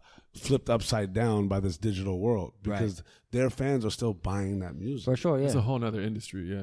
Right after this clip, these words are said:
Speaker 1: You know what I'm saying? But it, but it goes to show that, like, it's, it's like back in, like, the Motown days. It's like, bro, like, everybody has their part, but they're so entrenched in it. It's
Speaker 3: Mm.
Speaker 1: all about the music.
Speaker 2: Right,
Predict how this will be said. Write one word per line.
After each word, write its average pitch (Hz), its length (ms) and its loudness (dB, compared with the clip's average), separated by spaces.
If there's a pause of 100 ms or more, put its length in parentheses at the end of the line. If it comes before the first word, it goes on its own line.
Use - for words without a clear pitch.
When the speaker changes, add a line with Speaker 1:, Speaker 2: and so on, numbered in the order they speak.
Speaker 1:
You - 20 -12
know 107 60 -14
what 107 60 -16
I'm 107 80 -16
saying? 110 320 -16
But 117 100 -10
it, 113 120 -12
but 123 100 -4
it 123 100 -8
goes 147 300 -4
to 127 120 -6
show 143 420 2
that, 117 160 0
like, 104 240 -2 (1300)
it's, 117 140 -8
it's 120 200 -6
like 131 160 -2
back 151 200 -2
in, 165 80 -4
like, 135 120 -2
the 127 80 -6
Motown 131 640 -2
days. 107 200 -6
It's 104 80 -12
like, 110 140 -10
bro, 143 140 -4
like, 117 200 -6 (260)
everybody 139 540 -4
has 120 240 -2
their 113 100 -2
part, 139 280 -2
but 107 100 -2
they're 120 120 -2
so 127 300 2
entrenched 104 720 -4
in 113 140 -8
it. 90 160 -12
It's 101 160 -4
Speaker 3:
Mm. 107 120 4
Speaker 1:
all 135 320 0
about 110 440 -10
the 113 80 -8
music. 101 580 -6
Speaker 2:
Right, 120 180 -16